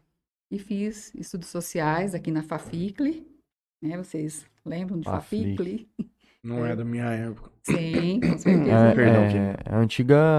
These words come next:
Speaker 1: Faculdade de
Speaker 2: fa-,
Speaker 1: Ciências e Letras de Jales.
Speaker 2: de Jales.
Speaker 3: Ah, já ouvi falar.
Speaker 1: <laughs> E falo isso com muito orgulho,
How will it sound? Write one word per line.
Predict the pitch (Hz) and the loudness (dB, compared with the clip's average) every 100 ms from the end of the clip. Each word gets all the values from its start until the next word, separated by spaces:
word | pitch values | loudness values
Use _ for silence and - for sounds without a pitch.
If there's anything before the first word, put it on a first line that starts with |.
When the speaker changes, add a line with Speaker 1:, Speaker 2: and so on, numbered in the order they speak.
| 135 110 101 101 - | 4 2 0 -2 -4
Speaker 1:
Faculdade | 208 240 190 185 185 | -2 0 2 6 6
de | |
Speaker 2:
fa-, | - | 6
Speaker 1:
Ciências | 247 202 196 240 302 277 | 6 6 6 4 6 4
e | 294 | 2
Letras | 233 190 202 226 254 | 2 2 2 -2 -2
de | 302 | -2
Jales. | 269 190 214 | 2 2 4
Speaker 2:
de | 110 | 2
Jales. | 107 104 107 | 2 2 -2
Speaker 3:
Ah, | 185 202 233 220 160 117 117 | -4 -4 -2 -2 -2 -6 -10
já | 104 - | -10 -6
ouvi | 120 110 | 0 2
falar. | 101 101 107 - - - | 2 -2 -4 -10 -14 -6
Speaker 1:
<laughs> | 226 330 226 - - - - 233 - | -6 -2 -4 -6 -18 -18 -16 -16 -14
E | |
falo | 175 170 180 | -6 -2 0
isso | 196 214 | 0 -2
com | - | -2
muito | 190 202 262 | 0 0 0
orgulho, | 302 302 196 151 139 139 | -2 -2 0 -2 -4 -8